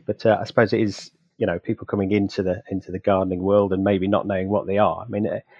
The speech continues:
essentially they're just, they're just seedlings or cuttings in their own cells or in their own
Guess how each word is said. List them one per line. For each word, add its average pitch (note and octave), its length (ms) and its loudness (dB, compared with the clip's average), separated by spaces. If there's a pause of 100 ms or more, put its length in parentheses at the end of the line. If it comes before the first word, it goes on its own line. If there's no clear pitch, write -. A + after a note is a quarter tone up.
(200)
essentially C#3 560 4
they're G#2+ 140 6
just, - 340 -2 (100)
they're C3 100 6
just C3+ 300 0
seedlings C#3 540 6
or G#2+ 100 4
cuttings E2 840 -2
in A2 120 0
their G#2+ 200 6
own G#2+ 220 6
cells F2 560 2
or G2 220 0
in G2 80 0
their G2 200 2
own G2 400 2